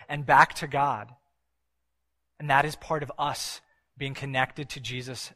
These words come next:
as the priest. That is part of us being part of the royal priesthood,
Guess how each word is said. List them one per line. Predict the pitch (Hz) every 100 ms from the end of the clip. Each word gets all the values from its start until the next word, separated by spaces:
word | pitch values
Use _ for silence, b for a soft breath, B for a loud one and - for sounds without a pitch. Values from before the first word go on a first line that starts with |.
| -
as | 120 127 113 -
the | 123
priest. | - 135 104 -
That | 135
is | 120
part | - 139
of | 127 -
us | 131 123
being | - 120
part | - 131 120
of | 117
the | 123
royal | 120 123 120
priesthood, | - - 123 - 127